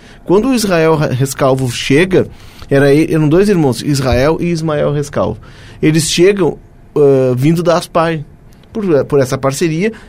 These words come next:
que, que faz o Deller, ele vai ao Catar pra saber o que, que eles estão fazendo, e lá é um centro de referência, e, e, e traz esses dois espanhóis. E o Miguel Ángel, Ángel Ramírez vem junto, indicado pelos irmãos Rescalvo, pra ser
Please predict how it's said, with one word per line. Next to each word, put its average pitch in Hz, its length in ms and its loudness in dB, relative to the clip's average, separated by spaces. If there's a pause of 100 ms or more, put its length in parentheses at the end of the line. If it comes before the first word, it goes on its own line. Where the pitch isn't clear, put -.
(100)
que, 165 100 -8
que 160 120 -6
faz 156 240 0
o 156 60 -2
Deller, 135 360 2
ele 139 180 2
vai 135 320 0
ao 151 120 2
Catar 135 400 -2
pra 139 120 -6
saber 135 220 -2
o 127 40 -4
que, 131 80 -4
que 127 100 -6
eles 120 80 -4
estão 120 140 -6
fazendo, 170 420 -2
e 135 60 0
lá 120 140 0
é 123 60 -2
um 123 60 -4
centro 123 280 -4
de 123 80 -4
referência, 147 540 0 (600)
e, 143 600 -2
e, 165 40 -2
e 180 40 -2
traz 160 400 0
esses 180 160 -2
dois 160 180 2
espanhóis. 151 480 -2 (100)
E 214 140 0
o 294 60 0
Miguel 180 340 2
Ángel, 175 340 0
Ángel 165 320 2
Ramírez 156 580 -2
vem 175 320 2
junto, 180 500 0 (400)
indicado 147 560 0
pelos 139 280 2
irmãos 135 320 2
Rescalvo, 147 440 0
pra 170 160 0
ser 180 300 2